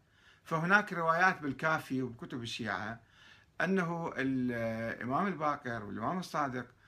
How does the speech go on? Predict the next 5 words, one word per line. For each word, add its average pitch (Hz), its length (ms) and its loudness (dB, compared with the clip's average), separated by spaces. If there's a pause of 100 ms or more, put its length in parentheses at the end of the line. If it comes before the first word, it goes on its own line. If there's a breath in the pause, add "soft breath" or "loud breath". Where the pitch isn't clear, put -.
(300 loud breath)
كانوا 202 220 6
يحصرون 190 560 -2
العلم 185 500 0
في 165 220 -8
أنفسهم، 101 600 -6